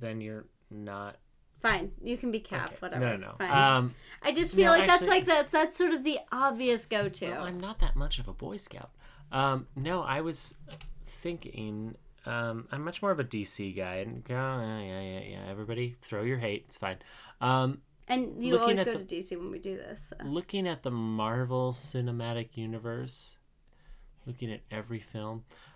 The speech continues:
Speaker 1: I think I am Edward Norton's Bruce Banner.
Speaker 2: God, he was my favorite Bruce Banner.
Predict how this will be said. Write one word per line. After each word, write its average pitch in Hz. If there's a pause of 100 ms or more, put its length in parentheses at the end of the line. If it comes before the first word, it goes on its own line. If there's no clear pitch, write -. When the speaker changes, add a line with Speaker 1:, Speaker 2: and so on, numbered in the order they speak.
(180)
Speaker 1:
I 117
think 165 (100)
I 120
am 107 (240)
Edward 139 (140)
Norton's 117 (1300)
Bruce 117
Banner. 107 (500)
Speaker 2:
God, 320 (140)
he -
was 427 (140)
my 262
favorite 214
Bruce 220
Banner. 196